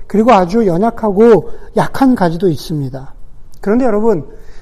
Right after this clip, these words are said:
생명을 얻고 생명을 유지하는 일에는 그 가지가 얼마나 굵으냐, 혹은 그 가지가 얼마나 가느다랐냐는 그렇게 큰 문제가 되지 않습니다. 중요한 것은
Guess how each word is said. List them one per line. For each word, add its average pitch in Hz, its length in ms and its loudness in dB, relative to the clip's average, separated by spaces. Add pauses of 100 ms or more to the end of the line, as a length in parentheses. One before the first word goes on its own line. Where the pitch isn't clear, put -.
생명을 311 600 6
얻고 208 760 4
생명을 285 600 2
유지하는 233 540 0
일에는 202 460 -2 (320)
그 269 160 2
가지가 214 720 0 (300)
얼마나 240 640 2
굵으냐, 175 720 -4 (600)
혹은 233 260 2
그 226 120 -2
가지가 170 840 -4
얼마나 214 680 0 (380)
가느다랐냐는 180 1120 0 (200)
그렇게 233 340 2
큰 - 380 4
문제가 220 840 4 (100)
되지 220 280 0
않습니다. 165 600 -6 (520)
중요한 214 440 2
것은 196 460 -2